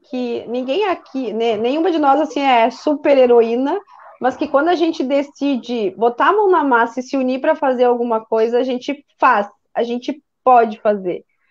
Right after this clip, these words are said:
né? E isso também a gente pode praticar na questão da denúncia. Quando a gente tiver ali a suspeita, que nem falou, denuncia, denuncia pro Conselho Tutelar.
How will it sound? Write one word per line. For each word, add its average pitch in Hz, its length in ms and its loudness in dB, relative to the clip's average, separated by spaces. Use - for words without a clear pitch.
né? 208 340 -2
E 269 280 -2
isso 339 220 -2
também 294 440 2
a 302 60 -2
gente 285 240 -6
pode 240 260 2
praticar 240 920 0
na 254 240 2
questão 262 340 -4
da 233 80 0
denúncia. 202 560 -6
Quando 277 160 -4
a 311 60 -2
gente 285 520 -4
tiver 247 600 4
ali 233 200 4
a 240 80 4
suspeita, 254 840 2
que 226 80 -8
nem 214 100 -4
falou, 226 200 -6
denuncia, 247 880 -2
denuncia 262 460 -4
pro 320 160 -6
Conselho 277 400 -2
Tutelar. 226 680 2